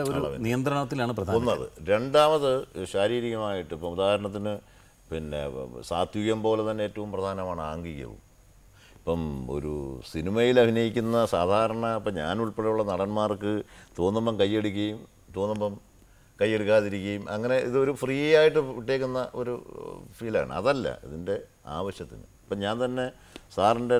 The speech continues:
Speaker 2: രണ്ടാമത് ഞാൻ അഭിനയിക്കുന്ന സിനിമ നിഴൽക്കുത്ത്. ഈ നിഴൽക്കുത്തിൽ നമ്മളറിയാതെ ഈ കൈ ഇങ്ങനെ വന്നിട്ടുണ്ട് ചില സമയങ്ങളിൽ. അപ്പോൾ സാറ് പറയും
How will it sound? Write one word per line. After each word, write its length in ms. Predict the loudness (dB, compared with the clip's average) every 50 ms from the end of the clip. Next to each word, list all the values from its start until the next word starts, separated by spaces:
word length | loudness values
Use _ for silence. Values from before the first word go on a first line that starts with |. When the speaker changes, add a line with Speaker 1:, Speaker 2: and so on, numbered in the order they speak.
| 4
Speaker 2:
രണ്ടാമത് 420 | 0 -2 0 0 2 2 2 0 -2 -2
ഞാൻ 80 | -2 -2 -4
അഭിനയിക്കുന്ന 460 | -4 -4 -6 -6 -6 -8 -8 -6 -6 -6 -6 -6 -8
സിനിമ 220 | -10 -8 -6 -4 -4 -4 -4 -6 -6 -10 -14 -10 -4 0
നിഴൽക്കുത്ത്. 500 | 0 0 0 -2 -10 -14 -14 -14 -18 -18 -20 -20 _ -20 _ -20 -20 _ -20 _ _ _ _ -20 -20 -20 -20 -20 -20 -12 -2 0
ഈ 40 | 0 2
നിഴൽക്കുത്തിൽ 460 | 2 2 2 2 0 0 -4 0 0 0 2 2
നമ്മളറിയാതെ 720 | 0 2 4 4 4 4 4 6 8 8 8 8 6 6 6 4 2 0 -4
ഈ 40 | -4 -4 2
കൈ 100 | 4 4 4 4 0
ഇങ്ങനെ 200 | -2 -2 0 0 0
വന്നിട്ടുണ്ട് 380 | 0 -2 -4 -6 -8 -10 -10 -12 -10
ചില 100 | -10 -10 -10
സമയങ്ങളിൽ. 340 | -12 -16 -16 -16 -18 -18 -16 -10 -8
അപ്പോൾ 140 | -8 -6 -4
സാറ് 160 | -2 -2 -2 -2 -2
പറയും 220 | -4 -4 -4 -6